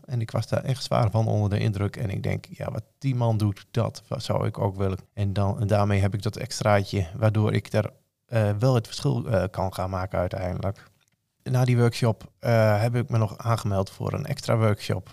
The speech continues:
eh, waar ook Sander van Mierlo aan, eh, een, een, eh, een docent was.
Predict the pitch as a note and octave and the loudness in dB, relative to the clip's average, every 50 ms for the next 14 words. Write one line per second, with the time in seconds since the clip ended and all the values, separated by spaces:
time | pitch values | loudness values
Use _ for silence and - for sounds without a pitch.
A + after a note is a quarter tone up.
0 | - _ - G#2+ G2+ F#2+ G2 F#2 - E2+ - - C#3 - - C3 A#2 G#2+ F2+ - | -20 _ -4 -2 0 0 0 2 2 2 2 0 -2 -2 -2 -2 0 0 0 0
1 | A2 A2 A2 G#2 G2+ G2 G2 F#2+ G2+ G2 G2 G2 F#2+ F#2+ F#2+ - G1+ - - - | 2 2 2 4 4 4 4 4 4 2 0 0 0 -2 0 0 -2 -2 -2 -4
2 | - - - A#2 A2 A2 - - G#2 - - - G2+ G2 G2 F#2+ G2+ - A2+ G#2+ | -6 -4 -4 -2 -2 -2 -2 -4 -4 -2 -2 -2 -2 -2 -2 -4 -6 -6 -6 -4
3 | G2+ G#2+ G#2 - - G#2 G2+ - - F#2+ F#2 - - - | -2 -2 -2 0 -2 -2 -2 -2 -2 -2 -2 -2 -4 -8